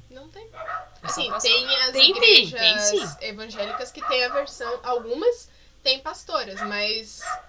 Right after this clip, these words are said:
Speaker 2: Tem vários agora, agora
Speaker 1: Mas
Speaker 2: tem
Speaker 1: fica
Speaker 2: bastante. Mas é raro, assim. Tem isso também. Mas é
Speaker 1: Acho
Speaker 2: isso.
Speaker 1: errado.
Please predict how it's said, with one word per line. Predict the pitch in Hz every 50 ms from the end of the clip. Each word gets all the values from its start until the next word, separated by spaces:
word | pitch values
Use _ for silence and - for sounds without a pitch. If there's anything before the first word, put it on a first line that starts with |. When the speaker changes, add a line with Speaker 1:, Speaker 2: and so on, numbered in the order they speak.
| -
Speaker 2:
Tem | - 262 294 359
vários | 381 466 480 403 277 - 175 170 170
agora, | 180 165 165 160 156 147 147 147 143 -
agora | - 165 156 160 156 160
Speaker 1:
Mas | 160 208 - - 202 208 180 185
Speaker 2:
tem | 214 247
Speaker 1:
fica | 240 - 277 240
Speaker 2:
bastante. | 226 226 220 214 214 214 208 - - _ - _ _
Mas | - 185 180 170
é | 185 185
raro, | 196 - 330 311 247 202 170 165
assim. | 170 - - - - - - - _ - - _ _ _ _ - _ - - - - - - - -
Tem | - 262 277 262
isso | - - - -
também. | - - 82 80 - - - - - - - - - - - - _ _ _ _ _ _ _ - 640 - - - - _ _ - _ _ _ _ -
Mas | - 302 311 330
é | 415
Speaker 1:
Acho | 466 440
Speaker 2:
isso. | 330 285 285 254
Speaker 1:
errado. | 247 226 -